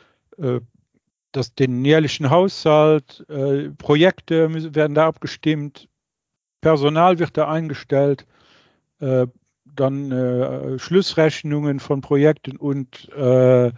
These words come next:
die, die Jahresabschlüsse werden, das ist alles Komitee, das ist das, der große Gremium und dann gibt's ein Exekutivbüro, äh, wo dann eigentlich politisch die,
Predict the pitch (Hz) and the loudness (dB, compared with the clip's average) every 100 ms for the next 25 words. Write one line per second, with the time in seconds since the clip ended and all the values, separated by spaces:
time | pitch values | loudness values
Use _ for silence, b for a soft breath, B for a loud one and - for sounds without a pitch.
0 | b b b b b - 135 127 117 127 | b b b b b -8 -4 -2 -2 -4
1 | 123 117 117 117 117 117 113 127 160 165 | 0 0 -2 -6 -4 -2 -2 2 4 4
2 | 165 160 156 - 143 139 - 131 127 143 | 0 0 -2 -2 -8 -8 -2 -2 2 4
3 | 143 135 135 120 131 123 147 156 147 170 | 2 0 -6 -8 -14 -4 -2 -2 -2 0
4 | 139 - - 185 226 - 180 175 165 160 | 0 -2 0 2 2 4 6 6 4 0
5 | 151 - 127 - 123 151 202 - 156 170 | 0 -8 -8 -8 -4 0 -2 -2 0 0
6 | 165 156 156 147 127 156 156 160 135 147 | 2 0 -2 -4 -4 -4 -4 -12 -6 -6
7 | - - 123 131 127 143 131 131 143 131 | -6 -8 -4 -2 -2 -4 -6 -6 -8 -4
8 | 175 175 - 156 151 131 165 196 - b | -2 -2 -2 2 4 6 4 2 -2 b
9 | b b b b b b - 151 139 135 | b b b b b b -6 2 4 4
10 | 139 143 139 139 135 143 143 - 147 147 | 0 -4 0 2 2 2 0 -2 2 2
11 | 165 139 127 - - 131 123 120 117 | 2 0 -2 -4 -8 -4 -2 -2 -4